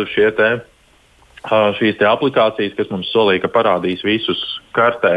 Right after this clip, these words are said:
kur ir ar covidu inficēti tūlīt. Uzinstalē aplikāciju, atļauj viņai visas piekļuves, un tu visu zināsi. Tā kā arī, arī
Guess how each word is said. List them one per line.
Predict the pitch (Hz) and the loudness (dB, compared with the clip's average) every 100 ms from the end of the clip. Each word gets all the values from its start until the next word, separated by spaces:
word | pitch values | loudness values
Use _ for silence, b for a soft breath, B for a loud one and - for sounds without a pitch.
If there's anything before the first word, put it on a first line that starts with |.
| 90 | 0
kur | - 98 | 0 2
ir | 95 | 4
ar | 90 82 | 2 2
covidu | 107 101 85 87 | 2 2 0 -4
inficēti | 95 101 90 82 82 - | -6 -6 -6 -4 -6 -10
tūlīt. | - 87 87 92 95 - B B B B B - | -6 0 2 2 0 -8 B B B B B -4
Uzinstalē | 98 101 90 - 92 | 0 0 0 0 2
aplikāciju, | 143 165 143 131 123 - 95 | 2 0 0 0 0 0 0
atļauj | 110 92 90 | 0 0 0
viņai | 92 95 | -2 -2
visas | 101 - | -4 -6
piekļuves, | - 143 127 90 104 | -2 0 2 0 -2
un | 95 | -4
tu | 92 | 0
visu | 101 92 | 0 0
zināsi. | 92 87 - - - - B B B B | 0 0 -2 -4 -8 -20 B B B B
Tā | - 101 | -2 -2
kā | 92 95 | 2 2
arī, | 101 101 92 - | 4 2 -2 -2
arī | 110 113 | 0 2